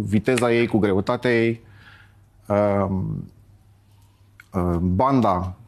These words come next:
pe care se află tușul, la fel, este mai uzată sau mai nouă și din acest motiv, uh, textul este mai pronunțat sau mai apăsat sau mai diluat sau mai,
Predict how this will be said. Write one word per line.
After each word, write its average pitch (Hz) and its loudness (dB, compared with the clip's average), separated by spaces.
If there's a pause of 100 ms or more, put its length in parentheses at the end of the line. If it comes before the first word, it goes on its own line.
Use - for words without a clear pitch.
(280)
pe 98 -2
care 104 0
se 101 -2
află 107 0
tușul, 92 -2 (380)
la 107 0
fel, 123 0
este 117 0
mai 110 2
uzată 120 2
sau 127 0
mai 123 2
nouă 110 2
și 95 -4
din 123 2
acest 170 0
motiv, 156 2 (340)
uh, 110 2
textul 170 0
este 143 0 (280)
mai 117 0
pronunțat 127 0
sau 139 0
mai 135 4
apăsat 123 -2
sau 123 -2
mai 117 2
diluat 117 2
sau 107 -2
mai, 107 0